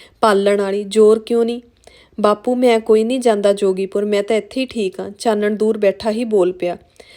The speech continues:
"ਜਾਏਗਾ ਕਿਵੇਂ ਨਹੀਂ ਭਾਈ, ਨਗਰ ਖੇੜਾ ਹੈ ਤੇਰਾ, ਜ਼ਮੀਨ ਜਾਇਦਾਦ ਤਾਂ ਤੇਰੀ ਉੱਥੇ ਹੈ, ਤੈਨੂੰ ਕੁੜੀ ਕੌਣ ਦਊ ਇੱਥੇ ਬੈਠੇ ਨੂੰ?" ਜੈਮਲ ਨੇ ਕਰੜਾ ਹੋ ਕੇ ਆਖਿਆ।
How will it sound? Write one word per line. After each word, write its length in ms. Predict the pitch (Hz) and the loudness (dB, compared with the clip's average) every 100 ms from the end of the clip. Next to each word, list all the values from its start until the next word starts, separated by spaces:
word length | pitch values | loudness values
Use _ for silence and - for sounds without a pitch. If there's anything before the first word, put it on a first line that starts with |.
| _ - | _ -6
"ਜਾਏਗਾ 480 | 202 226 220 247 294 | 0 2 2 2 2
ਕਿਵੇਂ 300 | 294 233 226 | 2 0 0
ਨਹੀਂ 100 | 240 | -2
ਭਾਈ, 320 | 269 233 214 - _ _ - | -2 -2 -2 -10 _ _ -2
ਨਗਰ 340 | 220 202 233 247 | 0 4 2 2
ਖੇੜਾ 280 | 240 202 | 2 2
ਹੈ 80 | 196 | 2
ਤੇਰਾ, 320 | 208 202 196 | 2 0 -2
ਜ਼ਮੀਨ 400 | 202 202 196 202 | -4 -2 -2 -2
ਜਾਇਦਾਦ 420 | 208 208 196 196 185 | 0 0 0 -4 -4
ਤਾਂ 180 | 214 | -4
ਤੇਰੀ 260 | 220 214 226 | -2 -2 0
ਉੱਥੇ 420 | 202 202 247 226 | -2 -2 -4 -2
ਹੈ, 100 | 202 - _ - _ | -4 -12 _ -20 _
ਤੈਨੂੰ 240 | 240 233 247 | 2 2 0
ਕੁੜੀ 260 | 240 240 | 0 0
ਕੌਣ 260 | 247 262 269 | 0 0 0
ਦਊ 260 | 254 240 233 | 2 4 4
ਇੱਥੇ 240 | 233 277 | 2 -2
ਬੈਠੇ 380 | 240 226 247 220 | 0 0 0 -2
ਨੂੰ?" 220 | 233 233 | -2 -6
ਜੈਮਲ 460 | 220 208 196 202 202 | -2 0 0 -2 -2
ਨੇ 120 | 208 | -2
ਕਰੜਾ 360 | 220 214 240 | 0 2 2
ਹੋ 160 | 262 214 | 0 -2
ਕੇ 180 | 202 185 | -2 -4
ਆਖਿਆ। 380 | 165 - 175 | -4 -8 -10